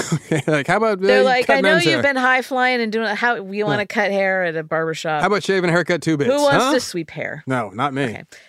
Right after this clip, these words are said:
Speaker 2: No. So it would be a good business for him, though, as he got back on his feet.
Speaker 1: Yeah, uh, people need to do hair all the time.
Speaker 2: Totally. People
Speaker 1: Yeah.
Speaker 2: have hair.
Speaker 1: Yeah, they need it
Speaker 2: Or
Speaker 1: cut.
Speaker 2: they need hair.
Speaker 1: They need it cut all the time.
Speaker 2: People like to gather up the hair at the barbershop and,
Speaker 1: Mm-hmm.
Speaker 2: and, like, save it.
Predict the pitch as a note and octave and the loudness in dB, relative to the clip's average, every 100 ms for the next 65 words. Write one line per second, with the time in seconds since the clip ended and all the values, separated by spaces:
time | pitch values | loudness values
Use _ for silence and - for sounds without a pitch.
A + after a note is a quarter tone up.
0 | - G#3 C3 E3+ - C#4 D4 D#4+ F4+ D#4 | -6 -4 -4 -4 -2 0 0 -2 -2 -2
1 | D4 B3 A#3+ G3 F3+ D#3+ - D#3 E3+ D3 | -2 0 -2 -2 -4 -4 -8 -8 -8 -8
2 | C#3 D3+ D#3+ E3+ D3+ C#3+ C3 C3+ C3 A2+ | -8 -8 -8 -4 -2 -2 -4 -6 -10 -14
3 | - D#3 D3+ - G#2+ A2+ - - D3 D#3 | -8 -4 -4 -6 -8 -10 -10 -4 -2 0
4 | D3+ D3 C3+ C3+ B2+ C3 B2 A2+ G#2+ B2+ | 0 0 -2 -2 0 0 0 -2 -4 -4
5 | G2+ - - F4+ C4+ D#3 - C4 E4+ A#3 | -6 -12 -4 0 2 0 -4 -4 -2 -2
6 | E3+ C3 D3+ G#3+ E3+ A#2 B2+ C3 A#2 G#3+ | -2 -4 -4 -2 -2 -2 -2 -2 0 2
7 | F#3 E3+ G3 C4+ A3+ A3+ D3 C#3+ B2 D#3 | 2 0 -2 -2 0 0 0 0 -2 -2
8 | D#3+ A2 G#2 A#2 C3+ F#2+ C4 C4 D4+ C4+ | -2 -2 -4 -4 -6 -4 -6 -2 0 0
9 | B3 - A3+ F#3+ - F#3+ F#3+ G#3 F#3 - | -2 -2 -4 -4 -2 0 0 0 -4 -4
10 | F#3 F3+ F3 F3 - E3+ - D#3 D3+ D#3 | -4 -2 -2 -2 -4 -8 -8 -6 -6 -6
11 | E3 D#3+ E3+ E3 D#3 C#3+ - - G#2+ A#2 | -4 -4 -4 -8 -6 -8 -8 -8 -6 -6
12 | C3 D3 C#3+ C3+ C#3+ - C4+ F#3+ B2 - | -6 -10 -12 -14 -14 -6 -4 -4 -6 -12